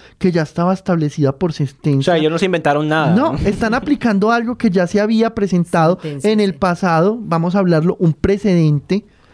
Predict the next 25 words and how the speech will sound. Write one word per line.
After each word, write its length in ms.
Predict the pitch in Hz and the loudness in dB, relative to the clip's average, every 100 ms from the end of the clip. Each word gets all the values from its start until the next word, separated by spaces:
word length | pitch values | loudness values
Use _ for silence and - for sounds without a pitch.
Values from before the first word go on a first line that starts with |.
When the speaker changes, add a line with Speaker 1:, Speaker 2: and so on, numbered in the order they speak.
| - - | -20 -6
Speaker 1:
en 160 | 196 202 | -2 0
el 160 | 196 196 | 0 -2
que 180 | 208 | -2
el 120 | 185 175 | -2 0
Consejo 540 | 185 170 208 202 262 | 0 0 0 0 2
de 80 | 254 | 0
Estado, 500 | - - 175 180 196 | -2 -4 0 0 -2
que 100 | 185 | -2
es 100 | 196 | -2
el 180 | 196 - | -4 -4
órgano 460 | 233 262 277 233 196 | 0 0 0 0 2
de 160 | 170 151 | 2 0
cierre, 480 | 185 170 160 196 - _ - _ | 0 0 0 -4 -8 _ -20 _
en 140 | 165 165 | -2 0
este 300 | 147 - 175 | 0 -4 -4
caso 500 | 214 170 160 185 185 - - - | -2 -2 -4 -6 -8 -16 -12 -2
de, 160 | 160 | 2
eh, 1000 | 175 165 156 156 151 147 147 147 139 151 - | 2 4 4 4 4 4 2 2 0 -2 -2
eh, 200 | 147 - | -6 -4
en 140 | 156 | -2
este 220 | 151 - 175 | -2 -4 -4
caso 320 | 190 170 180 | -4 -2 -4
estamos 360 | 170 180 170 170 | -2 -4 -2 -2
hablando 400 | 147 131 135 147 | 0 0 0 0
de, 440 | 160 151 139 | 2 2 2